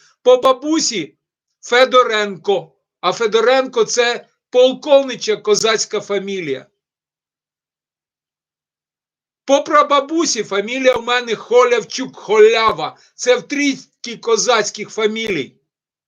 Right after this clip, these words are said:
Я козак, український козак.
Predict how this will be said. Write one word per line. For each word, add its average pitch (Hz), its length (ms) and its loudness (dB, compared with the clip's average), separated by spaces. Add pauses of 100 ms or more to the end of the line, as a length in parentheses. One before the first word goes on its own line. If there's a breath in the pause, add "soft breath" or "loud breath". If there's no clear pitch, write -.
(400)
Я 226 240 0
козак, 254 640 -2
український 226 760 -4
козак. 180 580 -2